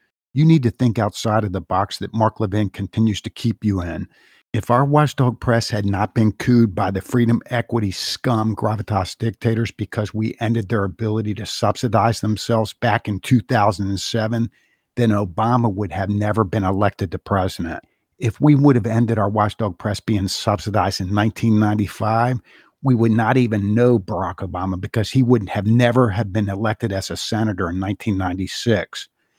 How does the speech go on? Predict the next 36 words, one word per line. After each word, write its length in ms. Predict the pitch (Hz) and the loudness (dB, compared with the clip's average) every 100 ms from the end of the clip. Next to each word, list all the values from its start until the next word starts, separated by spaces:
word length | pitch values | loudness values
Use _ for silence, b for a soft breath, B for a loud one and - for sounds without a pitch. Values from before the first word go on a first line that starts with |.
| _ | _
Finally, 680 | - 117 120 92 80 78 - _ _ _ - | 0 2 2 0 -4 -12 -18 _ _ _ -10
if 120 | 113 | -2
we 120 | 127 | 2
would 240 | 104 113 127 | 4 4 4
have 140 | 110 - | 2 -2
ended 320 | 123 120 117 | 0 2 0
subsidized 720 | - 117 101 - 110 107 107 - | -2 -4 -4 -4 -2 -2 -2 -2
news, 240 | 110 - | -2 -2
information, 500 | 104 107 101 101 101 | -4 -2 -2 -4 -4
and 140 | 98 | -2
entertainment 540 | 107 101 - 113 104 101 | 0 -2 0 0 0 0
way 260 | 110 127 | 4 4
back 320 | 123 120 117 110 | 4 2 2 0
in 100 | 101 | 0
nineteen 400 | 110 110 117 107 | 0 0 0 -2
seventy-one, 840 | - 123 107 104 95 104 107 117 - b b b | -2 -2 0 0 0 0 0 0 -4 b b b
we 100 | 117 | -2
wouldn't 380 | 110 135 135 135 | 4 4 4 4
even 360 | 127 117 107 98 | 4 4 0 0
know 220 | 107 101 | 0 0
Joe 380 | 98 110 104 95 | -2 -2 -2 -4
Biden. 520 | 98 95 95 85 80 - b b b b - | 0 2 2 -2 -10 -14 b b b b -4
People 440 | 143 156 - 151 | 0 2 2 2
like 200 | 131 120 | 2 2
Obama 640 | 110 95 107 104 120 147 - | 0 -2 -2 0 2 2 0
and 240 | 107 92 | -4 -6
Biden, 420 | - 95 104 110 98 | 0 2 2 2 -2
whom 240 | - 131 120 | 0 2 4
are 200 | 107 104 | 2 -4
hell-bent 560 | - 131 135 113 120 | -2 2 2 2 0
on 180 | 117 101 | 0 -2
transforming 840 | - - 113 117 - 123 120 120 113 - | -4 -6 -4 -4 -4 -2 0 2 0 0
us 220 | 110 113 | 0 -2
from 340 | - 101 101 | -4 -6 -4
the 60 | 90 | -6
basic 460 | - 117 117 - | 0 0 0 -4